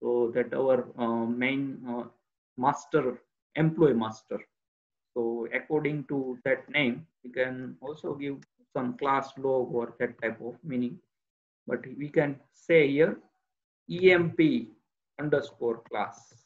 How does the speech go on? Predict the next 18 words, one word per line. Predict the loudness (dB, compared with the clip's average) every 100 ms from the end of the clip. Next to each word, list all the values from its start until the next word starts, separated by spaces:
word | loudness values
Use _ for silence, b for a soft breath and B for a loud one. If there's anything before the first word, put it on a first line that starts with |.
| _
So | -12 -12 -14 -18
that | -18 -8
is, | -6 -6
we | -6
can | -6 -6 2
identify | 4 4 2 0 -2 -2 -2
that | -6 -2
is | -2 -2
a | -6 -8 b b _ 0
E | 4
M | 6 4
P. | -2 -8 -12 _ _ _ _
So | -4 0 4 4 2 -2 _ _ _ -8
m-, | 0 0 0 -8 _ _ _
many | 0 4 4 4 4 0 -6 0
class | 2 2 -2
you | -4
can | 2 2 0